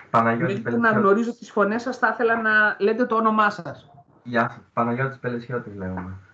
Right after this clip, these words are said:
Speaker 2: Ναι, Παναγιώτη, πες μας.
Speaker 1: Εμ, εννοείται από θέμα, μ, αισθητήρων τύπου αξελερόμετρο πάνω στο αεροσκάφος που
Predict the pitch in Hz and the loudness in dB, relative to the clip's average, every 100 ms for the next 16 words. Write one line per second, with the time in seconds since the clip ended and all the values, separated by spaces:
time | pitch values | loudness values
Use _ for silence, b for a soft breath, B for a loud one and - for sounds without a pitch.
0 | - 170 208 202 180 180 190 233 240 233 | -8 -4 -2 -4 -4 -4 -6 -6 -8 -6
1 | 220 151 113 - _ - 120 113 110 110 | -6 -8 -10 -18 _ 2 4 4 2 0
2 | 120 127 123 131 165 165 143 - 139 147 | 0 0 0 0 0 -2 -4 -4 0 0
3 | 147 147 139 131 117 110 - 120 - 117 | 2 2 4 2 0 -2 -2 -4 -4 -10
4 | 127 127 123 117 123 120 - 127 123 117 | -8 -4 -2 -2 -4 -6 -6 -4 -2 -2
5 | 110 104 - - 110 104 107 113 110 - | 0 0 0 0 -2 0 2 0 -2 0
6 | 113 107 104 98 92 85 82 87 - 107 | 2 2 2 0 0 -2 -4 -6 -2 0
7 | 107 117 104 98 104 101 - 104 95 95 | 0 -2 -2 -2 0 0 0 -4 -6 -6
8 | - - 107 101 98 95 | -12 -10 -6 -4 -4 -6